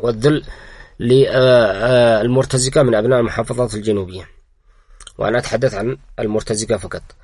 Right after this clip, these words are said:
يعني لا يسمحوا لهم أن يعلقوا صور الشهداء حقهم، وهم يقولون أنهم شهداء وقتلوا في مواجهة الجيش واللجان الشعبية، لا يسمحوا لهم نهائيًا،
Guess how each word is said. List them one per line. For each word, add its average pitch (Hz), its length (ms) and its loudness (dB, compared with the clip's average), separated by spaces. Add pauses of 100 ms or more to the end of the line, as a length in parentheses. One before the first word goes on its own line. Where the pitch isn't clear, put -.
(460)
يعني 117 320 0
لا 175 240 4
يسمحوا 202 580 4
لهم 233 280 2
أن 175 200 2
يعلقوا 214 540 4
صور 214 260 2
الشهداء 180 440 2
حقهم، 110 380 -2
وهم 143 200 2
يقولون 156 360 2
أنهم 143 160 2
شهداء 139 520 2
وقتلوا 143 500 0
في 143 140 -4
مواجهة 135 380 2
الجيش 135 300 -2
واللجان 120 280 -2
الشعبية، 92 400 -6 (500)
لا 254 220 4
يسمحوا 220 420 4
لهم 240 180 4
نهائيًا، 156 420 4